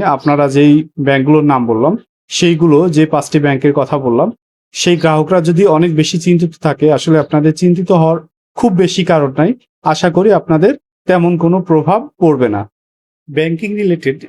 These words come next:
যে কোনো তথ্য পেতে আমাদের ব্যাংক টক চ্যানেলটি সাবস্ক্রাইব করে সঙ্গেই থাকুন।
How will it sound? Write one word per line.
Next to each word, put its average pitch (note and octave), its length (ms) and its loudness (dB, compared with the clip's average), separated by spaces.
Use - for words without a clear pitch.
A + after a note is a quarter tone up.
যে F#3 200 0
কোনো G3 240 -4
তথ্য C#3+ 300 -6
পেতে B2 300 -8
আমাদের D#3 380 0
ব্যাংক D#3 200 -2
টক F#3 140 -6
চ্যানেলটি C#3+ 480 -6
সাবস্ক্রাইব D3+ 640 -4
করে B2 180 -4
সঙ্গেই C#3 420 -2
থাকুন। G2+ 300 -16